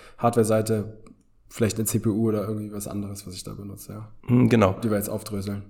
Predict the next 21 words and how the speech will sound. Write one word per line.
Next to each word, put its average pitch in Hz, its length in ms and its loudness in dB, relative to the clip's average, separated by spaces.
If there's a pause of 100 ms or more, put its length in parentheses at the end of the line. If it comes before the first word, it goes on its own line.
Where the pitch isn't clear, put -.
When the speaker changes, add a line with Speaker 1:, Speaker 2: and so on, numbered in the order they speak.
Speaker 2:
Ja, - 140 6
dröseln 110 400 4
wir 110 80 2
auf. - 200 0 (600)
Also 120 200 4
fangen 123 160 8
wir 139 60 10
mal 135 140 10
an, 135 220 6
man 123 120 6
kann 139 200 8
halt 139 160 8
quasi, 131 400 6
ähm, 127 340 4
wenn 123 80 6
man 120 140 6
Software 139 320 6
entwickelt, 151 400 6
dann 127 120 6
kann 127 140 4
man 123 220 6